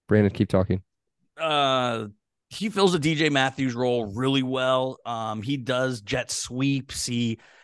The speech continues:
Speaker 2: he does, uh, he's in motion a lot. If you watch a lot of his highlights,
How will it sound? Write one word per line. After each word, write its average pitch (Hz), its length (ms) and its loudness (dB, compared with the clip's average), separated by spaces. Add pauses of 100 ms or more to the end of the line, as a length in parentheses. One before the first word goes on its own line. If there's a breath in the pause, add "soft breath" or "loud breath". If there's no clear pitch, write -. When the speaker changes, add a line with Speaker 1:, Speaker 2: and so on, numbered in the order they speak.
Speaker 2:
he 151 160 2
does, 127 600 2
uh, - 180 -2
he's 127 260 0
in 135 160 4
motion 135 500 2
a 120 80 -4
lot. 117 440 0
If - 100 -10
you 131 100 -4
watch 117 300 -4
a 135 60 -6
lot 113 240 -2
of 120 40 -4
his 110 120 -10
highlights, 120 640 -4